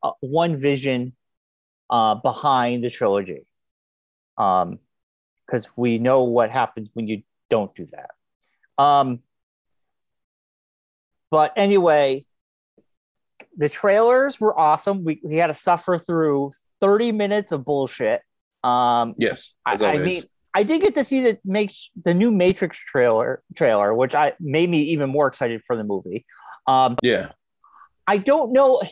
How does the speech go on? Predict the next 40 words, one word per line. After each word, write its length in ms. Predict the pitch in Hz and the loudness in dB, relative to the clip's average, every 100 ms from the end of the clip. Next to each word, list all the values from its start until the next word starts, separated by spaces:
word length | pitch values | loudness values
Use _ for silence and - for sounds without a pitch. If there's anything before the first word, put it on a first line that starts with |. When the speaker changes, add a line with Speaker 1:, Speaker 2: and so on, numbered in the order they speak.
| _ | _
Speaker 1:
See, 220 | _ 247 233 | _ -4 -2
I 120 | 190 | -2
do 220 | 180 269 | -2 -4
wanna 220 | 349 403 370 | -2 -2 -2
see 160 | 285 | -6
Spider-Man 640 | 240 240 226 220 220 220 | -2 0 0 0 -2 -2
again, 460 | 185 156 165 175 240 _ _ _ - | -2 -2 -2 -2 -4 _ _ _ -2
um, 300 | 156 151 143 | 0 2 2
with 180 | 156 156 | -2 -2
Hutzel 400 | 175 165 185 160 | -4 -2 -2 -4
and 100 | 143 | -2
John 320 | 139 131 147 | 0 0 0
when 120 | 143 | -4
they 120 | 120 117 | -6 -8
feel, 340 | - 131 127 _ _ - | -4 -4 -4 _ _ -4
feel 140 | 127 | -2
better. 340 | 135 156 196 _ _ _ _ _ _ _ - | 0 0 -2 _ _ _ _ _ _ _ 0
Speaker 2:
Yeah. 300 | 139 110 - _ - | 0 0 -4 _ 0
Speaker 1:
But 220 | 185 - _ _ - | 0 0 _ _ -6
I 140 | 175 226 | 0 0
wanna 340 | 208 208 220 | 0 2 4
Speaker 2:
I'd 60 | 196 | 4
be 60 | - | 2
up 40 | |
for 20 | |
Speaker 1:
limit, 220 | 175 190 196 | 0 0 -2
Speaker 2:
that. 80 | - _ - | -4 _ -4
Speaker 1:
I 100 | 180 | -2
wanna 260 | 202 240 190 | 0 0 0
limit 400 | 170 190 190 - _ _ _ _ 185 | 0 -2 -2 -8 _ _ _ _ -10
my 340 | 151 139 135 90 - | 0 2 0 -4 -4
theater 240 | 170 170 | 0 0
experience 800 | 156 - 170 160 165 180 - - | -2 -2 -2 0 -2 -6 -10 -10
only 220 | - 156 160 | -4 -2 0
because 340 | 160 160 139 | 0 -2 -2
with 140 | 139 - _ _ _ _ - | -4 -6 _ _ _ _ -12
the 80 | 120 | -10
spikes 400 | - 143 156 - | -2 -2 -2 0
happening. 560 | 165 160 170 170 170 _ _ _ - | 0 0 -2 -4 -6 _ _ _ -2
Um, 360 | 131 131 123 | 2 2 2